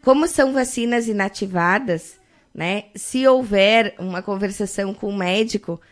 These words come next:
ah, muitas vezes pode antecipar. Se faz ali as dos dois meses, ah, dá um intervalinho de quinze dias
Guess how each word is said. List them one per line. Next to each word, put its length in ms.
ah, 400
muitas 460
vezes 240
pode 260
antecipar. 600
Se 180
faz 540
ali 500
as 200
dos 200
dois 280
meses, 640
ah, 80
dá 200
um 40
intervalinho 680
de 140
quinze 480
dias 720